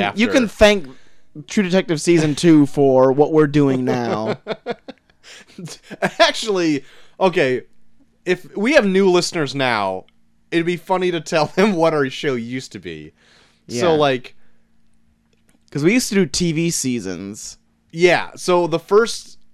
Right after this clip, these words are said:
Speaker 2: we did the first season of Gotham because
Speaker 1: Yeah.
Speaker 2: it premiered.
Speaker 1: Yeah.
Speaker 2: So every episode was just about that episode
Speaker 1: Mm-hmm.
Speaker 2: that premiered that week.
Speaker 1: Yeah.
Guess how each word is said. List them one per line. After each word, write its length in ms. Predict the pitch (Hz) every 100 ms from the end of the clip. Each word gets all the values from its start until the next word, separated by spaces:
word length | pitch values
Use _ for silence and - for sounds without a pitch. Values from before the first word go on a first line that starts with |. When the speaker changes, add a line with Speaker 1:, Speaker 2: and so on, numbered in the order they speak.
| _ - -
Speaker 2:
we 160 | 165
did 180 | 160 185
the 60 | 165
first 340 | - 175 196 -
season 340 | 196 165 160
of 120 | 117
Gotham 640 | 123 120 131 - - 76 104
because 320 | 135 127 127
Speaker 1:
Yeah. 60 | 117
Speaker 2:
it 100 | -
premiered. 580 | 123 120 135 110 95 101 -
Speaker 1:
Yeah. 240 | 127 110
Speaker 2:
So 220 | 82 151
every 440 | 147 156 160 196 175
episode 600 | 165 165 147 143 131 123
was 240 | 120 127
just 440 | - - 127 120 -
about 520 | 127 113 110 107 104
that 320 | 110 113 - _ _ _ _ _ _ -
episode 760 | 123 - 123 - 101 92 92 -
Speaker 1:
Mm-hmm. 320 | 143 143 131
Speaker 2:
that 360 | 127 110 117 -
premiered 420 | 143 127 123 120
that 240 | 120 107
week. 440 | 101 120 110 - -
Speaker 1:
Yeah. 360 | 139 131 78